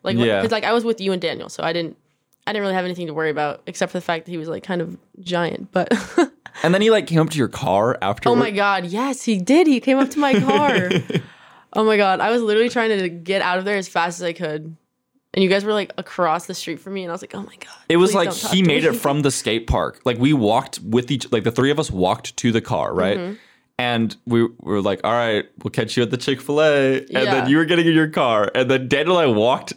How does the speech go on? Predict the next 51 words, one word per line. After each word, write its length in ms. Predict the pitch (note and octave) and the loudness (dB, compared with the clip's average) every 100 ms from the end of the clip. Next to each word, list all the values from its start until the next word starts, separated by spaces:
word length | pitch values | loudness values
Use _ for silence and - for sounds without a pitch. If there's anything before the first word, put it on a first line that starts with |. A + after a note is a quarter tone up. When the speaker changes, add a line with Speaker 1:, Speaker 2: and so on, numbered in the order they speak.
| _ | _
Speaker 2:
to, 180 | - B2 - - | -2 0 -2 -4
to 100 | D3 | -2
my 300 | A#2+ C#3 F#3 | -2 0 0
Speaker 1:
<laughs> 80 | - | 0
Speaker 2:
car. 320 | B2 G#2 G#2 - - A3 - | 2 2 0 -4 -12 -12 -4
And, 180 | F#3 F3 - - | -2 -2 -4 -4
and 180 | F#3+ C4+ | -4 -2
it 60 | G3 | 0
was, 160 | F3+ | 2
like, 100 | F3 | 0
across 320 | C#3 - C#3+ | 0 -2 -2
the 100 | D3 | -2
street. 200 | C#3 C3 B2 | -2 0 2
And 80 | |
by 80 | C3+ | 2
the 120 | D3+ | 2
Speaker 1:
Yeah. 120 | D3+ F#2+ | 2 0
Speaker 2:
time 240 | D#3 F#3 | 0 0
that 120 | E3+ | 2
we, 100 | D3+ | 4
like, 140 | C#3 B2+ | 2 0
have 220 | B2+ B2+ | -2 0
our 120 | C3+ | 0
scooters 420 | - C3 C3 A#2+ | 0 2 2 2
loaded 300 | G#2 A2 A2 | 2 2 2
in 80 | A2+ | 2
the 80 | G#2 | 0
trunk, 340 | F2+ G#2+ G#2+ | -2 -2 0
we 80 | B2 | -2
Speaker 1:
Yeah, 80 | E3 | 0
Speaker 2:
turn 140 | C#3+ | 2
Speaker 1:
like, 80 | C3 | 2
Speaker 2:
around. 160 | B2+ C3 | 0 0
Speaker 1:
we're 60 | |
all 100 | F#3 | -2
about 200 | F#3 E3+ E3 | 0 -2 -4
to 100 | E3+ | -6
leave. 100 | D#3 | 0
Speaker 2:
Homie's 380 | G#3 G#3+ G3 - | 2 2 0 -2
at 240 | D3+ D#3 | -4 0
your 160 | E3 D#3 | 2 4
window. 420 | D3 D#3+ C#3 A2+ | 4 4 2 2
"Hey." 720 | B2 B2+ A#2+ B2+ A#2 A#2+ A#2+ - | 0 0 2 4 4 2 -2 -6
Speaker 1:
I 140 | - A#3+ | -2 0
know. 420 | B3 B3+ A#3+ F3+ - | 0 0 -2 -6 -10
Oh 80 | |
my 180 | G3+ G3 | -6 -6
God. 360 | F3+ F3 F3+ - _ - F#3+ _ | -2 -2 -4 -8 _ -20 -20 _
That 220 | G#3+ G#3 | 0 0
was 160 | A3 G#3 | -2 -6
just, 300 | G#3 - | -10 -12